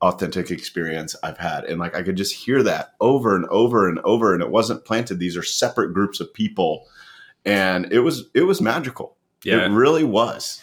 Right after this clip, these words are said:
Speaker 2: And I remember seeing the, the lineup of artists or musicians that they posted the day or two before and thinking, "I've never heard of any of these people."
Speaker 1: None of 'em.
Speaker 2: And
Speaker 1: And they're all Dead Fellas.
Speaker 2: And it was so great because, uh,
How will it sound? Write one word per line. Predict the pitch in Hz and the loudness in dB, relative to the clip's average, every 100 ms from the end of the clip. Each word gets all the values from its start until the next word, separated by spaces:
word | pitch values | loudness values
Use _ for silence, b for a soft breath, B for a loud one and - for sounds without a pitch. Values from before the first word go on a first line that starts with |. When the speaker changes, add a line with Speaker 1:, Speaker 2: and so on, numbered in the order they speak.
| B | B
Speaker 2:
And | 131 131 | -2 0
I | |
remember | 143 143 | 2 2
seeing | 135 117 113 120 | 2 2 4 4
the, | 101 90 82 - | 4 4 2 -4
the | 98 | -2
lineup | 90 82 92 92 85 - | 0 0 0 0 -2 -4
of | 98 80 | -6 -4
artists | 92 90 87 - - - - | -2 -2 -2 -4 -8 -10 -14
or | - 80 78 78 85 | -8 -4 -4 -4 -6
musicians | 85 82 85 90 80 73 | -6 -4 -4 -4 -6 -8
that | - 82 76 | -6 -4 -4
they | 85 | -6
posted | 78 82 76 78 | -4 -4 -4 -6
the | 78 | -6
day | 76 | -4
or | 80 | -4
two | 78 90 | -4 -8
before | 80 80 - 92 90 92 | -8 -10 -4 -2 -2 -2
and | 82 73 | -8 -8
thinking, | - 90 90 82 78 | -6 -4 -4 -8 -8
"I've | 90 95 | -8 -6
never | 120 | -6
heard | 110 110 | -2 -2
of | |
any | 104 | -2
of | 117 | -4
these | 71 - | -4 -2
people." | 127 98 101 - 90 | -2 0 -4 -4 -4
Speaker 1:
None | 139 | -2
of | 101 | -2
'em. | 80 - | -4 -2
Speaker 2:
And | 120 110 104 98 | 0 2 0 0
Speaker 1:
And | 104 | 2
they're | 117 | 4
all | 117 104 | 4 2
Dead | 92 - | -2 -4
Fellas. | 73 69 - - | -6 -6 -14 -2
Speaker 2:
And | 123 123 | 0 2
it | |
was | 127 117 | 2 0
so | - 135 131 131 131 127 120 117 - _ | 2 4 6 8 8 8 6 2 -8 _
great | 110 147 160 - 110 | 0 2 2 -4 -6
because, | 104 113 107 98 - _ | 0 2 4 2 -4 _
uh, | - 104 92 87 | 0 4 4 2